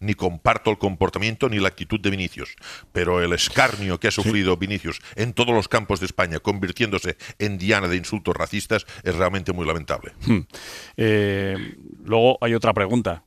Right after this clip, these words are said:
Speaker 2: que hay que, que, eh, repito, al margen de ese debate, y Romero, que está toda la temporada con el Madrid, y Herráez y Meana, eh, porque aquí, ¿sabes qué pasa? Que luego opinamos todos, unos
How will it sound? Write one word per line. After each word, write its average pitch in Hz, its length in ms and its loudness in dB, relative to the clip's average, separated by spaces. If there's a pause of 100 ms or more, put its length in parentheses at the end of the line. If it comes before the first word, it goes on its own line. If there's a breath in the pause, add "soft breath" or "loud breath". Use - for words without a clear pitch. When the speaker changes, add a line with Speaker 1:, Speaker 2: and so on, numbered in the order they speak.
(500)
Speaker 2:
que 95 180 0
hay 90 120 2
que, 90 500 0
que, 98 100 -6
eh, 85 280 -8
repito, 98 420 -2
al 92 140 0
margen 104 320 4
de 104 60 6
ese 101 180 2
debate, 98 480 -2
y 92 80 -6
Romero, 95 480 2
que 104 1160 2
está 110 200 4
toda 104 180 6
la 101 60 4
temporada 104 260 2
con 101 100 2
el 98 40 2
Madrid, 113 380 6
y 95 80 0
Herráez 107 480 2
y 98 60 0
Meana, 107 360 2 (600 loud breath)
eh, - 200 -16 (140)
porque 113 320 0
aquí, 135 320 2
¿sabes 139 220 2
qué 147 80 0
pasa? 143 160 0
Que 113 100 2
luego 127 260 4
opinamos 110 440 2
todos, 85 420 2
unos 107 300 -2